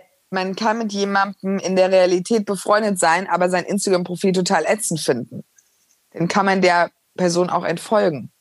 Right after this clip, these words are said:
Also man sollte wirklich nur sich mit Sachen und Dingen auf Social Media beschäftigen, die einem irgendwie weiterbringen. Ich bin damals diesen ganzen, ich bin, ich, ich, es gibt auch Menschen in meinem Leben, denen ich nicht auf Instagram folge, aber die ich privat sehr schätze übrigens.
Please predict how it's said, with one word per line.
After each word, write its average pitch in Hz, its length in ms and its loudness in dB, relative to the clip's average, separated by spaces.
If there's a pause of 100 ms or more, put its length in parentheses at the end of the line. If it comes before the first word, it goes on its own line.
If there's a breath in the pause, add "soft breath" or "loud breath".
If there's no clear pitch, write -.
(540)
Also 170 160 0
man 185 120 0
sollte 196 300 2
wirklich 208 320 0
nur 208 260 2
sich 190 140 -6
mit 185 220 -4
Sachen 196 300 0
und 180 280 -2 (460 loud breath)
Dingen 202 180 2
auf 180 120 0
Social 196 280 0
Media 190 220 2
beschäftigen, 185 520 0
die 175 140 4
einem 165 180 0
irgendwie 180 280 2
weiterbringen. 170 720 0 (520 loud breath)
Ich 214 160 -6
bin 233 140 0
damals 214 420 2
diesen 196 240 0
ganzen, 202 600 -2 (560)
ich - 160 -4
bin, 294 200 2
ich, - 200 -2
ich, 208 180 -2
es 190 180 -2
gibt - 280 -2
auch 233 140 2
Menschen 208 360 0
in 202 60 -2
meinem 190 180 2
Leben, 214 220 4
denen 202 140 2
ich 196 120 -4
nicht 220 220 0
auf 190 100 -2
Instagram 185 400 -2
folge, 226 480 4
aber 180 140 2
die 185 100 -2
ich 185 60 -10
privat 185 400 0
sehr 170 100 2
schätze 208 380 -2
übrigens. - 580 -4